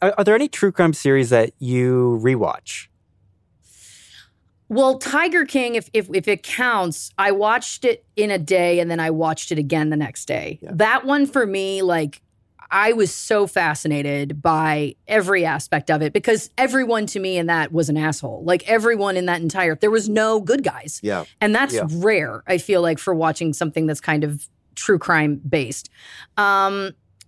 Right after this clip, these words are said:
Speaker 2: in terms of other ones, I did watch Making a Murderer, the first season. I did
Speaker 3: Mm-hmm.
Speaker 2: watch that through a second time because I was really fascinated by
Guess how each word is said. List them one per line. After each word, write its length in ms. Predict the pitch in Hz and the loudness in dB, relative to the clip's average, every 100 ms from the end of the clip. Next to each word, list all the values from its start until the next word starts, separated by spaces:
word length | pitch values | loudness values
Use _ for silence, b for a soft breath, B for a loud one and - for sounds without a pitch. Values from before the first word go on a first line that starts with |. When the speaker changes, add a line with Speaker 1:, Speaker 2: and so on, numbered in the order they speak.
| _ - | _ -4
Speaker 2:
in 100 | 240 | -2
terms 280 | 247 330 359 | 0 0 2
of 80 | 254 | 0
other 180 | 262 | 0
ones, 160 | 262 262 | 0 0
I 80 | 214 | -2
did 260 | 185 254 262 | -2 -2 0
watch 180 | 269 214 | 0 0
Making 300 | 226 226 214 | -4 -2 -2
a 40 | |
Murderer, 380 | 170 180 202 208 | 0 0 0 0
the 100 | 180 | -2
first 380 | - 185 175 - | -2 -2 -2 -4
season. 380 | 175 175 233 | -4 -2 -2
I 100 | 247 | -2
did 120 | 175 196 | 0 0
Speaker 3:
Mm-hmm. 80 | 190 | 2
Speaker 2:
watch 180 | 185 | 0
that 220 | - 170 151 | 0 -2 0
through 160 | 185 | -2
a 40 | 190 | 0
second 300 | - 190 196 | -2 -4 -4
time 300 | 196 190 196 | -2 -2 -2
because 240 | 180 170 | -2 0
I 100 | 170 | 2
was 160 | 175 147 | 0 -2
really 680 | 147 147 175 202 190 185 | -4 -2 -2 2 2 2
fascinated 720 | 151 175 156 151 175 170 180 | -2 -2 -2 -2 -4 -2 -2
by 380 | 170 160 156 156 | 0 0 2 -2